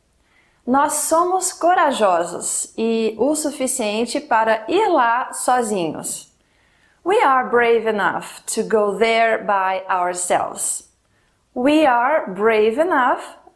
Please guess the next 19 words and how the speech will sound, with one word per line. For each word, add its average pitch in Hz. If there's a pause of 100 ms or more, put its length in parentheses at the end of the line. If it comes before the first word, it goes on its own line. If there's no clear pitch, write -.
to 381
go 262
there 208
by 185
ourselves. 185 (800)
Faça 359
agora 302
uma 285
frase 277
com 285
brave 202
nos 214
comentários 254
abaixo 196
e 277
melhore 285
o 262
seu 285
inglês. 240